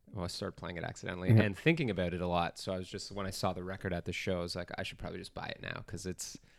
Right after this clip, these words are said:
Speaker 2: Well, speaking
Speaker 1: it's
Speaker 2: of
Speaker 1: classic.
Speaker 2: the unnamed one, Tom, apparently,
Speaker 1: <laughs>
Speaker 2: well, not apparently, uh, because I made the decision, but, uh, he's gonna be on the show soon. Finally.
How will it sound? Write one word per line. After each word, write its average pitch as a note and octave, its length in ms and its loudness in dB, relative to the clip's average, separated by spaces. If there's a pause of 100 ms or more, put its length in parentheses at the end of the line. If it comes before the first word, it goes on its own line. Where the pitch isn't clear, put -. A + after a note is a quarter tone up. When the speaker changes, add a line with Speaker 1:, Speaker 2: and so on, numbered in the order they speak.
(540)
Speaker 2:
Well, D3 120 12
speaking F3+ 360 8
Speaker 1:
it's A#2+ 120 12 (140)
Speaker 2:
of E2+ 40 2
Speaker 1:
classic. - 460 -2 (200)
Speaker 2:
the A2 180 12
unnamed G#2 540 12
one, E2+ 360 8 (1040)
Tom, G2 420 8 (380)
apparently, C3+ 680 12 (180)
Speaker 1:
<laughs> - 160 -4
Speaker 2:
well, C3 120 12
not D#3 140 12
apparently, F#2+ 540 12 (1040)
uh, F2+ 260 12
because F#2 300 12
I F2+ 400 12 (160)
made F2+ 200 8
the E2+ 60 8
decision, F2+ 540 4 (220)
but, G2+ 260 12
uh, G2+ 240 12 (220)
he's C#3 120 12
gonna F3 100 12
be F3+ 80 12
on F3+ 60 12
the F3+ 60 10
show G3+ 160 12
soon. F2 240 2 (800)
Finally. C3+ 480 12